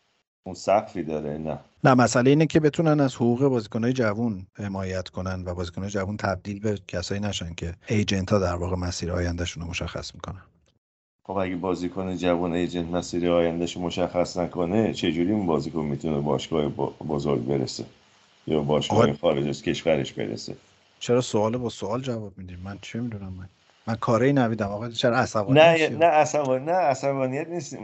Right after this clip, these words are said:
Speaker 1: موضوع اینه که ایجنت، خب، ایجنت‌ها تو ایران اسم خوبی ندارن و اکثراً هم کاری که باید انجام نمیدن در، برای بازیکن‌ها. برای همینه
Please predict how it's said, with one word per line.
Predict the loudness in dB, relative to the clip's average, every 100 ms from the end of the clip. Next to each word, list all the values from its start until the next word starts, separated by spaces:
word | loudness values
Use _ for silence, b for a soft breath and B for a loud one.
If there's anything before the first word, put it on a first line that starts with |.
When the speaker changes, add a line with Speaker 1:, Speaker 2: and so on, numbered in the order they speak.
| -4
Speaker 1:
موضوع | -2 -2 -4
اینه | -6
که | -2 -2 0 -4 -4
ایجنت، | 2 4 4 2 0 0
خب، | 0 0 2
ایجنت‌ها | 2 4 4 2 0
تو | 2
ایران | 2 4 4 4 4 0
اسم | -2 -2 -6
خوبی | -2 -2
ندارن | 4 6 6 4 0 -2 -4
و | 0 2 2 0 -4 0
اکثراً | 0 0 0 0 2 0
هم | -2
کاری | -2 -2 0 -4
که | -4
باید | 0 2 4 4
انجام | 4 2 0 0 0
نمیدن | 2 2 2 0 -2
در، | 0 0 0
برای | -2 0 0
بازیکن‌ها. | -2 -4 -6 -8 -6 -6 -2
برای | 2 2 2 0
همینه | 0 2 2 0